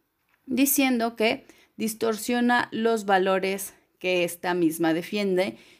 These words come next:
y afirma que el no invitar a países como China y Rusia a la reunión de alto nivel solo instigará a la confrontación ideológica,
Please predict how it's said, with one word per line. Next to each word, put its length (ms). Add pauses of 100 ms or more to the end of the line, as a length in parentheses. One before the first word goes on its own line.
(100)
y 80
afirma 640 (380)
que 180
el 120
no 80
invitar 440
a 120
países 340
como 260
China 640
y 160
Rusia 480
a 180
la 160
reunión 520
de 80
alto 300
nivel 420 (640)
solo 720
instigará 720
a 140
la 200
confrontación 920
ideológica, 1040